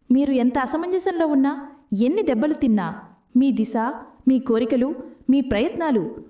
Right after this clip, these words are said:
అన్నీ కలిసి మీ భాగ్యాన్ని రూపొందిస్తాయి. మీ యొక్క నిజమైన చిరునవ్వు కూడా కర్మ, మీ యొక్క మాఫీ కూడా కర్మ, మీ యొక్క అబద్ధం కూడా కర్మ, మీ యొక్క దాచిన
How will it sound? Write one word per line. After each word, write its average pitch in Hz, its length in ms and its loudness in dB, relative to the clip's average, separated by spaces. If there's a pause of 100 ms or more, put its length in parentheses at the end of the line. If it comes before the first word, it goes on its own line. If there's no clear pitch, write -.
(180)
అన్నీ 320 240 2
కలిసి 277 600 -2 (160)
మీ 254 80 4
భాగ్యాన్ని 240 500 0
రూపొందిస్తాయి. 220 880 -2 (400)
మీ 285 100 6
యొక్క 349 180 0
నిజమైన 339 400 0
చిరునవ్వు 339 480 0
కూడా 330 240 0
కర్మ, 214 400 0 (460)
మీ 254 120 4
యొక్క 277 200 0
మాఫీ 240 340 2
కూడా 330 260 0
కర్మ, 185 420 -2 (500)
మీ 247 80 4
యొక్క 277 200 0
అబద్ధం 233 400 0
కూడా 339 240 0
కర్మ, 320 400 -2 (300)
మీ 262 80 4
యొక్క 320 180 -2
దాచిన 226 440 -2